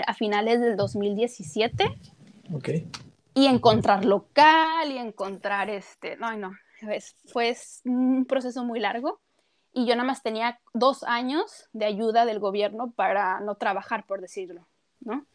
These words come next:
Speaker 1: De, de
Speaker 2: Sí,
Speaker 1: desempleo.
Speaker 2: con esta protección de desempleo, ajá.
Speaker 1: Exacto. Entonces, teníamos yo dos años nada más, creo, y mi socia tenía un poco más. Entonces, este, total que nos lanzamos.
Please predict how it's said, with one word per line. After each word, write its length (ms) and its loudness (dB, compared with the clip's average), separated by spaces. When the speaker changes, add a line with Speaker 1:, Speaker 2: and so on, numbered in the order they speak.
Speaker 1:
De, 360 -2
de 80 -2
Speaker 2:
Sí, 60 -2
Speaker 1:
desempleo. 420 4
Speaker 2:
con 80 12
esta 160 8
protección 460 4
de 80 2
desempleo, 400 -2
ajá. 260 -6
Speaker 1:
Exacto. 640 -4
Entonces, 600 0
teníamos 440 0
yo 180 4
dos 220 2
años 240 0
nada 240 -2
más, 260 -4
creo, 300 0
y 120 2
mi 100 2
socia 260 0
tenía 200 0
un 60 -2
poco 240 0
más. 300 -2
Entonces, 680 -2
este, 520 -4
total 320 -2
que 120 0
nos 160 2
lanzamos. 720 2